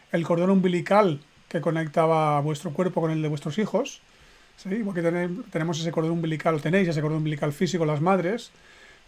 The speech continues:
luego los padres en general, y cuando digo padres no me refiero únicamente a la parte masculina, me refiero a padres y madres, tenemos un vínculo, eh, emocional, un cordón emocional con ellos, ¿sí? Una especie de, de cordón umbilical emocional, pero, o sea, que para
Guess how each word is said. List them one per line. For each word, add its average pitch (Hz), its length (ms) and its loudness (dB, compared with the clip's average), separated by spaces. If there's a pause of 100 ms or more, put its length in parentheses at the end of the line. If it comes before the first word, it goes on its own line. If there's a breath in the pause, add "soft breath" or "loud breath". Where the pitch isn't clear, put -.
luego 220 340 6
los 214 220 4
padres 208 420 4
en 196 80 4
general, 180 400 2
y 175 40 0
cuando 151 160 0
digo 160 180 0
padres 170 260 6
no 143 60 0
me 151 80 2
refiero 151 360 -2
únicamente 147 380 -2
a 143 40 -2
la 139 40 -6
parte 147 160 -2
masculina, 170 480 0
me 160 100 -2
refiero 147 260 -2
a - 20 -12
padres 156 300 0
y 147 40 0
madres, 175 500 2 (500 soft breath)
tenemos 190 340 2
un 196 140 2
vínculo, 190 800 2 (180)
eh, 165 260 -2
emocional, 175 600 0
un 226 160 0
cordón 214 320 4
emocional 175 540 2
con 151 160 -2
ellos, 135 240 -4
¿sí? 180 80 -2
Una 196 80 0
especie - 300 -6
de, 151 260 0
de 147 100 -4
cordón 156 460 -4 (380 loud breath)
umbilical 170 520 2
emocional, 156 600 0
pero, 151 100 -6
o 139 40 -10
sea, 151 120 -10
que 147 80 -6
para 143 320 -4